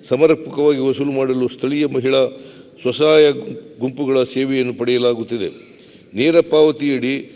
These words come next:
ಕೆಲಸ ನಿರ್ವಹಿಸುತ್ತಿರುವ ಇಪ್ಪತ್ನಾಲ್ಕು ಸಾವಿರದ ಐದು ಪೌರ ಕಾರ್ಮಿಕರನ್ನು ಈಗಾಗಲೇ ಕಾಯಂಗೊಳಿಸಲು ಸರ್ಕಾರದಿಂದ ಅನುಮೋದನೆ ನೀಡಲಾಗಿದೆ. ನೇರ ನೇಮಕಾತಿಯಲ್ಲಿ ಬಾಕಿ ಉಳಿದಿರುವ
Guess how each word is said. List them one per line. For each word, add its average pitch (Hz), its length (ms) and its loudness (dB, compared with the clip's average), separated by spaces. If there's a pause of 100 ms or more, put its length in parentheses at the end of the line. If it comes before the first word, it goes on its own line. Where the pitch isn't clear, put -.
(220)
ಕೆಲಸ 143 220 -2
ನಿರ್ವಹಿಸುತ್ತಿರುವ 131 920 -2 (480)
ಇಪ್ಪತ್ನಾಲ್ಕು 147 760 -2
ಸಾವಿರದ 135 560 0 (580)
ಐದು 151 300 0
ಪೌರ 147 280 0
ಕಾರ್ಮಿಕರನ್ನು 131 680 -4
ಈಗಾಗಲೇ 139 420 0
ಕಾಯಂಗೊಳಿಸಲು 127 720 -2
ಸರ್ಕಾರದಿಂದ 127 640 -4 (600)
ಅನುಮೋದನೆ 127 560 0
ನೀಡಲಾಗಿದೆ. 123 580 0 (520)
ನೇರ 156 260 4
ನೇಮಕಾತಿಯಲ್ಲಿ 127 800 0
ಬಾಕಿ 123 380 -2
ಉಳಿದಿರುವ 135 520 0